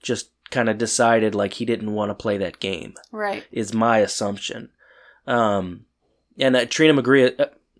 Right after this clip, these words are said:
Speaker 2: <laughs> I like it, Trina.
Speaker 1: Tr-, Trina
Speaker 2: I, Trina McGree, too.
Speaker 1: Uh, Trina McGree. What?
Speaker 2: <laughs>
Speaker 1: Um,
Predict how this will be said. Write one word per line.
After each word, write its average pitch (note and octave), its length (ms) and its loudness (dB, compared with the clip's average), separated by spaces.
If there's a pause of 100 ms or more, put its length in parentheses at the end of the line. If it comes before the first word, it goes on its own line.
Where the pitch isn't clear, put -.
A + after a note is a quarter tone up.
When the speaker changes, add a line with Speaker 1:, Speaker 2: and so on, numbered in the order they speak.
(480)
Speaker 2:
<laughs> - 20 -4
I G#3 340 0
like G3 360 -6
it, - 140 -10
Trina. G3 400 -2
Speaker 1:
Tr-, G4 300 0
Trina A3+ 260 6
Speaker 2:
I, A3+ 520 8
Trina G#3+ 320 0
McGree, A3 540 0
too. G3 300 6
Speaker 1:
Uh, B2+ 140 6
Trina D3+ 440 4
McGree. C#3+ 600 2 (120)
What? C4 400 8
Speaker 2:
<laughs> - 240 -4 (960)
Speaker 1:
Um, D3+ 600 6